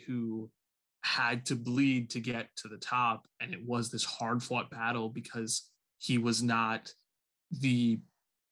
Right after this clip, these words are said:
you know, the chosen one. He, he, he wasn't. He was the everyman. And he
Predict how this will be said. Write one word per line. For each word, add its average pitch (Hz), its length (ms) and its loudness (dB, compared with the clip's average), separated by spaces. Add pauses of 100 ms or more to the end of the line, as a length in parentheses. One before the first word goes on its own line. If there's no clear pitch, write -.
(180)
you 139 100 2
know, 113 280 -2 (280)
the 139 140 0
chosen 127 540 2
one. 87 320 -12 (1200)
He, 117 200 0
he, 120 240 0
he 131 80 2
wasn't. 131 400 2
He 123 160 -2
was 120 160 0
the 131 160 2
everyman. 120 680 -6 (340)
And 117 240 0
he 123 340 2